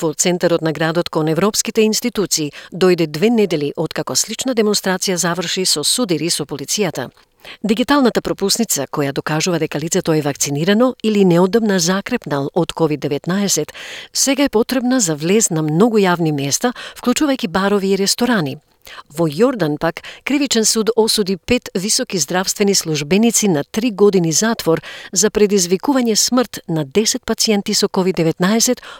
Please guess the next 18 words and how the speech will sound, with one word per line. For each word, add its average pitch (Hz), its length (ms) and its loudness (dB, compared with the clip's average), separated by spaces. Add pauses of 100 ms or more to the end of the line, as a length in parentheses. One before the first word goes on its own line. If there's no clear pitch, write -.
по 262 120 2
прекин 190 540 0
на 147 180 -2
кислород 170 720 0
во 180 140 2
голема 160 360 0
државна 143 440 -4
болница. 156 560 0 (400)
Судот 196 400 0
ги 180 140 -6
прогласи 202 520 2
поранешниот 185 600 2
директор 208 460 2
на 175 180 2
државната 170 600 0
болница 180 540 2
во 156 180 -2
Солт, 214 480 0